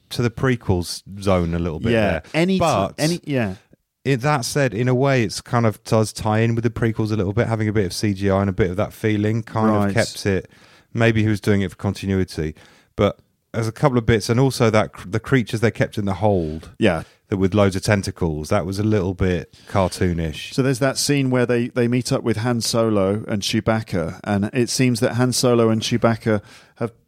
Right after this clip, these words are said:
Speaker 2: have, have got this sort of big, uh, container ship.
Speaker 1: I like the
Speaker 2: And they,
Speaker 1: concept, though, 'cause
Speaker 2: they've
Speaker 1: they are space smugglers.
Speaker 2: Yeah,
Speaker 1: They
Speaker 2: they've
Speaker 1: would,
Speaker 2: been
Speaker 1: they
Speaker 2: s-,
Speaker 1: would cargo anything.
Speaker 2: they've been smuggling these monsters, which for some reason are quite valuable, but also extremely dangerous. And I think that, uh,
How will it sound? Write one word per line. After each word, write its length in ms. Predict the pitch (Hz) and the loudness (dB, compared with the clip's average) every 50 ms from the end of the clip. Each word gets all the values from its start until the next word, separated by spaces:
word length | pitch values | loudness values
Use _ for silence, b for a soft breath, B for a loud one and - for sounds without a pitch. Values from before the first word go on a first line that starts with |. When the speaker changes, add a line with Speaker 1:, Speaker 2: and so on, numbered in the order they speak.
| - - | -12 -6
Speaker 2:
have, 320 | 117 117 117 110 - - _ | -2 -2 -2 -2 -4 -8 _
have 180 | - 120 107 - | -8 -8 -4 0
got 200 | - 135 127 - | 0 0 2 0
this 160 | - 110 - | -2 -2 -2
sort 200 | - - 139 110 | -2 -2 -4 -4
of 100 | 127 101 | -4 -2
big, 320 | - 139 131 113 113 - - | 0 0 0 0 -2 -2 0
uh, 200 | 117 110 107 107 | 2 2 2 2
container 480 | - - 120 101 - 131 131 127 120 107 | 0 -4 -6 -4 -2 -2 0 0 0 -2
ship. 400 | - - - 95 92 - - - - - | -2 -4 -4 -4 -4 -4 -8 -12 -4 -2
Speaker 1:
I 60 | - | 0
like 180 | 131 165 202 190 | 2 2 2 2
the 60 | - 135 | 2 2
Speaker 2:
And 80 | 143 | 2
they, 80 | 175 196 | 2 2
Speaker 1:
concept, 400 | 196 180 - - 127 104 - - | 0 0 0 0 0 0 0 -2
though, 220 | 104 90 82 80 | -2 -2 -2 0
'cause 180 | 80 - 147 139 | 0 0 0 2
Speaker 2:
they've 100 | 127 123 | 2 4
Speaker 1:
they 40 | 131 | 4
are 320 | 135 135 131 127 120 113 | 4 4 4 4 2 0
space 340 | - - - 120 110 107 - | -2 -2 0 0 0 0 0
smugglers. 480 | - - 123 120 120 110 95 82 80 | -2 -2 0 0 0 0 0 -2 0
Speaker 2:
Yeah, 120 | 143 151 151 | 0 0 2
Speaker 1:
They 40 | 143 | 2
Speaker 2:
they've 60 | - 139 | 2 2
Speaker 1:
would, 60 | 131 - | 2 2
Speaker 2:
been 80 | 143 | 2
Speaker 1:
they 60 | 123 | 2
Speaker 2:
s-, 80 | 120 131 | 4 4
Speaker 1:
would 180 | 143 147 123 - | 2 0 0 0
cargo 360 | - 123 120 117 107 110 104 | 0 2 2 2 4 4 4
anything. 440 | 110 120 117 104 - - 80 67 65 | 4 4 2 0 0 -2 -4 -4 -2
Speaker 2:
they've 140 | 67 139 131 | -4 -4 -2
been 120 | - 135 - | -2 -2 -2
smuggling 500 | - - 160 156 143 147 139 131 123 120 | -2 0 0 2 2 2 2 2 2 2
these 220 | 117 117 113 104 | 0 0 0 0
monsters, 680 | 127 131 139 156 170 156 - - 95 87 82 - - - | 0 2 2 2 2 0 -2 -4 -4 -4 -6 -4 -2 0
which 240 | 127 117 - - | 0 0 -2 -4
for 100 | - - 117 | -6 -4 -2
some 280 | - - 147 143 123 | 0 0 0 2 2
reason 280 | 120 123 127 113 117 107 | 2 2 2 2 0 0
are 140 | 101 98 95 | 0 -2 -2
quite 260 | - - 113 101 98 | -2 0 0 0 0
valuable, 500 | 95 113 113 117 113 107 - 82 82 82 | 2 2 2 2 0 0 -2 -4 -8 -4
but 180 | - - 110 117 | -2 0 2 2
also 280 | 117 113 - 120 107 101 | 2 2 2 2 0 0
extremely 440 | 98 - - - 113 107 101 98 | 0 -2 -2 0 0 0 0 0
dangerous. 560 | 95 - 117 117 120 110 - 87 80 82 - - | 0 0 0 0 0 -2 -4 -6 -6 -6 -6 -4
And 80 | 110 | -2
I 60 | 107 | -2
think 260 | 98 - - 127 120 - | -2 -2 -2 -2 -2 0
that, 220 | 110 110 101 - | 0 0 0 2
uh, 200 | - 110 104 98 | 2 2 2 2